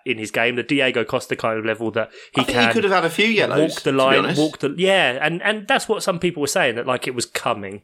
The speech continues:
Speaker 1: and it
Speaker 2: Yeah.
Speaker 1: made sense. And Mourinho just kind of looked more pissed off at Lamela, I think, than, than
Speaker 2: Yeah.
Speaker 1: whatever. But I think this is the, this is the frustration that you get with Tottenham, as we've mentioned before, that, like, you come off of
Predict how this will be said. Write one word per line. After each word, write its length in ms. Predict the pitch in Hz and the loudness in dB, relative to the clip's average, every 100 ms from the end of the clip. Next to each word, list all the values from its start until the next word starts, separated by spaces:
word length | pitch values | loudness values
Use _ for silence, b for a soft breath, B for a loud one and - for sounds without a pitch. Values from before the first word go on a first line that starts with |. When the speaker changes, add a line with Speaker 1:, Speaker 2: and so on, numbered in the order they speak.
| _ _ _ | _ _ _
Speaker 1:
and 160 | 131 110 | -4 0
it 40 | 117 | 2
Speaker 2:
Yeah. 40 | |
Speaker 1:
made 180 | 110 107 | 0 0
sense. 300 | 123 110 113 | -2 -2 -2
And 200 | 117 117 | -4 -2
Mourinho 520 | 127 131 139 113 101 | -2 0 0 -2 -2
just 160 | 113 - | -4 -2
kind 240 | 110 101 | -4 -2
of 180 | 101 - _ _ _ - | -4 -6 _ _ _ -4
looked 300 | 127 135 - | -4 -4 -2
more 120 | 117 | -2
pissed 300 | - 117 - | -2 -4 0
off 340 | 107 - - _ _ _ _ - | -2 -4 -20 _ _ _ _ -6
at 140 | 120 123 | -4 -2
Lamela, 400 | 123 117 101 101 | 0 0 0 0
I 140 | 98 | -2
think, 400 | - 92 - - | -2 -10 -10 -12
than, 300 | - 92 92 | -8 -8 -6
than 100 | 107 | -4
Speaker 2:
Yeah. 120 | - | -2
Speaker 1:
whatever. 320 | 92 98 92 87 | -2 -6 -6 -6
But 240 | 98 - _ _ _ _ - | -8 -8 _ _ _ _ -12
I 80 | - | -4
think 200 | 127 151 | -4 -2
this 160 | 139 139 | -4 -2
is 60 | |
the, 200 | 151 143 | 0 0
this 160 | 143 147 | 0 -4
is 40 | 151 | -2
the 80 | |
frustration 560 | 147 165 - 170 156 160 | -2 -4 0 -2 0 -2
that 80 | 165 | -2
you 80 | 165 | -2
get 200 | 175 - | -2 -2
with 160 | 139 | -6
Tottenham, 300 | - 139 117 101 B B - | -4 -6 -6 -12 B B -6
as 160 | 123 | -2
we've 100 | 131 | -2
mentioned 320 | 123 131 - 117 | -2 -4 -6 -6
before, 460 | 117 151 139 117 | -2 2 2 0
that, 140 | - 113 | -4 -2
like, 260 | 107 - | -2 -4
you 80 | 123 | -12
come 220 | - 117 | -6 -4
off 160 | 117 - | -4 -6
of 160 | 113 | -8